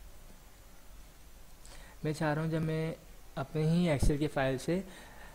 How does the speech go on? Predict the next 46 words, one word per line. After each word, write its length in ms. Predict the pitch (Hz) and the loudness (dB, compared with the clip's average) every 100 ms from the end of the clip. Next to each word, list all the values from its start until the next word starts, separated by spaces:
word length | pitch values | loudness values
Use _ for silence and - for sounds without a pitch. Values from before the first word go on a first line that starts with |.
| - - - - - - - - 190 | -16 -14 -16 -16 -16 -16 -16 -14 -6
Google 360 | 135 139 143 151 | 2 4 6 4
के 80 | 160 | 4
लिंक 220 | 139 139 | 2 0
के 60 | |
ऊपर 160 | 147 156 | 0 -2
क्लिक 340 | - 135 147 156 | -2 0 0 0
करूँ 280 | 151 160 165 | 0 0 0
तो 140 | 151 | 0
मेरा 220 | 139 135 139 - 175 | 2 0 -2 -6 -4
Google 300 | 135 131 143 | 2 2 4
ओपन 280 | 139 117 143 | 0 0 0
हो 80 | 147 | 0
जाए। 240 | 131 151 160 - - - - - 135 | 0 -2 -2 -8 -16 -18 -18 -8 -2
मैं 100 | 135 | 0
ओके 280 | 120 120 151 | 0 0 0
करता 280 | 147 143 | 0 0
हूँ 80 | 156 | -2
दोस्तों, 340 | 156 147 160 165 - - - - - - - - - - - - - - - | -2 -2 -2 -4 -6 -16 -18 -18 -16 -16 -16 -16 -16 -16 -14 -16 -16 -8 0
तो 60 | |
यहाँ 220 | 139 127 131 | 2 2 2
पे 60 | 151 | 2
आपके 320 | 135 - 156 | 0 0 -6
सामने 340 | 151 135 135 | -2 -2 -2
लिखा 260 | 143 135 139 | -2 0 0
हुआ 180 | 139 135 | 2 0
आ 20 | 127 | 0
गया 240 | 135 175 185 - - - | 0 -2 -4 -12 -14 -2
डब्ल्यू 220 | 143 127 143 | 0 2 2
डब्ल्यू 240 | 131 139 | 2 2
डॉट 200 | 139 156 | 2 2
गूगल 460 | 139 123 127 127 131 | 2 2 2 0 -2
डॉट 260 | 127 127 110 | -2 -2 -2
कॉम। 240 | - 117 120 - - - - - - - 143 | -4 -4 -4 -10 -14 -16 -14 -14 -14 -8 0
Google 460 | 131 139 160 156 | 4 6 6 6
हो, 80 | 160 | 6
YouTube 540 | 147 135 143 160 151 151 | 6 4 4 6 6 4
हो, 140 | 147 | 0
Facebook 320 | - 139 139 147 | 2 2 4 4
हो, 200 | 151 147 | 2 2
किसी 300 | 147 151 170 | 0 2 2
भी 100 | 170 | 2
फाइल 260 | 160 139 | 2 2
को 60 | 147 | 2
अगर 200 | 143 147 | 2 0
मैं 140 | 151 | 0
चाहूँ 360 | 143 139 131 165 | 0 0 0 -2